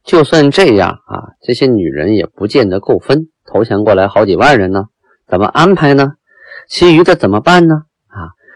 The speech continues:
其余的呀，可以命令各个贝勒呀，把这些人收养啊，就是你这个贝勒实在一个女孩都拿不出来，那你就把这些，啊，男子挑好的，你收养为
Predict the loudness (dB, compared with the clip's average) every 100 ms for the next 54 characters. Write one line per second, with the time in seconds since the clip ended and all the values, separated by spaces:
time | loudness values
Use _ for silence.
0 | _ -6 0 2 4 4 2 -2 _ _
1 | _ _ -6 0 2 2 0 -6 _ _
2 | -2 0 2 2 2 0 0 0 2 2
3 | 2 0 -4 -10 _ _ _ _ _ _
4 | -10 -4 0 2 2 2 -2 -6 -12 -6
5 | 0 4 4 0 -8 _ -16 -14 -14 -20
6 | _ _ _ _ -20 -20 _ -8 -2 -2
7 | 0 0 -2 -6 _ _ _ _ 0 2
8 | 2 4 4 4 0 _ -6 0 2 2
9 | 2 2 2 0 0 0 -2 0 0 -2
10 | -6 _ -4 -4 -2 -2 -2 -2 -2 -4
11 | -8 _ -20 _ -8 -2 0 0 -2 _
12 | -6 -4 0 0 0 -4 -6 -4 -4 -4
13 | -6 -8 -4 0 0 -2 -6 -12